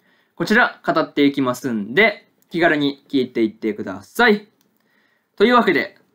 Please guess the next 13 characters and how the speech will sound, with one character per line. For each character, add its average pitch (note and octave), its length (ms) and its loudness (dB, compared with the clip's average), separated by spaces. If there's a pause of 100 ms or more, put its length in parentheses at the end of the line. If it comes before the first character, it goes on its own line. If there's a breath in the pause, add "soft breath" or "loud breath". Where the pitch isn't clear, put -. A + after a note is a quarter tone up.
(120)
え C#3+ 40 -20 (180)
ー、 - 20 -10
早 D#3+ 100 -2
速 E3+ 180 0
で A#2 120 -2
す - 100 -18
ね、 A3+ 320 0
感 D3+ 260 0
想 C#3 180 -6
の B2 120 -6
方、 - 320 0 (160)
入 C#3 200 0
っ - 20 -12